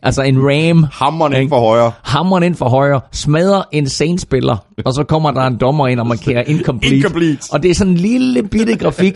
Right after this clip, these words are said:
Speaker 1: men det er en
Speaker 2: <laughs> Rigtigt.
Speaker 1: kæmpe
Speaker 2: Ja, det er
Speaker 1: sviner,
Speaker 2: pis-, ja, det er pissegodt.
Speaker 1: kæmpe sviner til
Speaker 2: Det er pis-, det er
Speaker 1: dommerstanden,
Speaker 2: pissegodt.
Speaker 1: Notre Rams. Det er faktisk rigtig godt.
Speaker 2: Ja.
Speaker 1: Så gå ind og, gå ind og prøv at tjekke den. Der er rigtig, rigtig mange andre fede kampe. Der er også, øh, øh, Patriots mod Kansas City Chiefs. Det er i, øh, begyndelsen af december. Den skal man naturligvis se.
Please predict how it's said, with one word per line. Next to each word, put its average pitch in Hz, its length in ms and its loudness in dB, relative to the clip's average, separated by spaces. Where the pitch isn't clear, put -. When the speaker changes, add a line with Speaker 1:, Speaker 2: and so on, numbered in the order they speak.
Speaker 1:
men 113 120 -4
det 160 140 2
er 156 40 0
en 143 140 -2
Speaker 2:
<laughs> 120 60 0
Rigtigt. 98 220 -6
Speaker 1:
kæmpe 196 240 0
Speaker 2:
Ja, 135 60 2
det 139 60 2
er - 40 -2
Speaker 1:
sviner, 160 360 2
Speaker 2:
pis-, 120 80 -8
ja, 104 80 2
det 107 60 -4
er 117 40 0
pissegodt. 110 360 0
Speaker 1:
kæmpe 156 80 0
sviner 170 360 0
til 147 120 -2
Speaker 2:
Det 185 80 -4
er - 40 2
pis-, - 0 -
det - 0 -
er - 0 -
Speaker 1:
dommerstanden, 147 420 0
Speaker 2:
pissegodt. 123 300 0
Speaker 1:
Notre 120 260 -2
Rams. 123 140 -2
Det 131 80 0
er 123 40 0
faktisk 120 240 -2
rigtig 117 220 0
godt. - 140 -8
Speaker 2:
Ja. 78 80 -8
Speaker 1:
Så 123 100 -6
gå 120 80 0
ind 147 120 2
og, 131 160 -4
gå 131 80 0
ind 139 120 0
og 120 80 -2
prøv 120 120 -4
at 110 80 -4
tjekke 107 260 -2
den. - 100 -6
Der 151 80 2
er 143 160 2
rigtig, 135 240 0
rigtig 123 140 -2
mange 123 180 0
andre 123 160 -2
fede 123 220 0
kampe. 123 280 0
Der 113 80 0
er 117 40 2
også, 120 320 0
øh, 104 600 -2
øh, 98 60 -4
Patriots 135 500 -2
mod 113 160 0
Kansas 113 340 -4
City 120 200 -2
Chiefs. 143 420 -4
Det 120 220 0
er 120 140 4
i, 110 260 0
øh, 104 60 0
begyndelsen 110 380 -2
af 104 100 -4
december. 113 400 -4
Den 113 140 -6
skal 117 180 -4
man 113 100 -2
naturligvis 110 500 -4
se. 123 260 -4